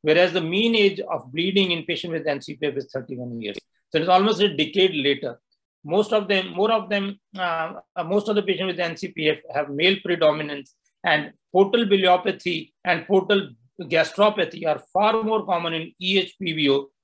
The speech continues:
than in N C P F. So younger age group, higher incidence of portal biliopathy and portal gastropathy, more likely that you are talking of, uh, E H P V O versus, uh,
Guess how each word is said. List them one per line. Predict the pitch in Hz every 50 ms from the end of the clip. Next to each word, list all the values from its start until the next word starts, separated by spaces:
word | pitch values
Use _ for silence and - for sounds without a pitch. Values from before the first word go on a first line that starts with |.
| _ _ -
than | 131 123 151 151 160 165 165 165 - _ _ _ -
in | 156 151 156 -
N | - 165 143 127
C | - - 135
P | - - 113 104 92
F. | - - _ _ _ _ _ _ _ _
So | _ - 185 196
younger | 196 175 156 175 185 208 208 233 226
age | 220 220 220 220 175
group, | 190 214 208 208 208 - _ _ _
higher | - - 156 180 214 214 226
incidence | 226 202 208 208 190 202 202 190 165
of | 196 190 156
portal | 180 180 180 190 190
biliopathy | 170 175 180 175 180 175 - - - 180 165 160 165 165 - 196 190
and | 175 156
portal | - 180 165 170 170 151
gastropathy, | 160 160 151 - - 160 160 160 151 139 - 147 143 - - _ _ _ _ _ -
more | 151 190 202 185
likely | 175 165 165 165 165 175 170 160
that | 160 151 143
you | 147 151
are | 143 143
talking | 139 139 131 135 - 156 139 131 139
of, | 131 127 131 - -
uh, | 143 131 123 123 - _ _ _ _ 170
E | 170 175 185
H | 175 - -
P | 175 170 156
V | 156 151
O | 143
versus, | 135 143 127 131 - 147 135 123 123 117 127
uh, | 127 120 120